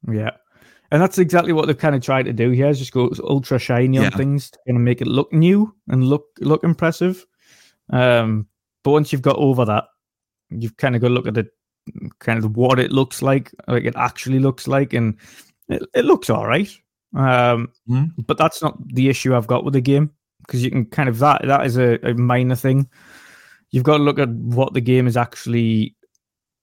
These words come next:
Speaker 1: uh, how it plays and how it looks and how it feels. And now I, I can't quote on how it feels, 'cause of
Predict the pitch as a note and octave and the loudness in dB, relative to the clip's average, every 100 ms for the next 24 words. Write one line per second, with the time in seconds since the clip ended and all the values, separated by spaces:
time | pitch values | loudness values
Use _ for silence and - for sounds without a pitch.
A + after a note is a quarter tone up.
0 | - - - B2 A#2+ - A2+ A2+ A#2 A2 | -16 -14 -6 -4 -4 -4 0 2 0 0
1 | A2+ A#2 - A#2 A#2 - A#2 A#2 - A2+ | -2 -2 -2 -2 -4 -4 -2 -2 -2 0
2 | A#2+ C3+ C#3 _ _ _ _ _ _ _ | 0 0 -4 _ _ _ _ _ _ _
3 | _ A#2+ A#2+ A#2+ A#2 - B2+ - C3+ C3 | _ -4 0 2 0 -4 -12 -2 -2 -2
4 | - _ _ - C3 B2+ B2+ A#2+ A#2+ - | -6 _ _ -4 -2 0 0 0 0 -2
5 | B2+ B2 D3 - A#2+ | 0 0 0 -2 -4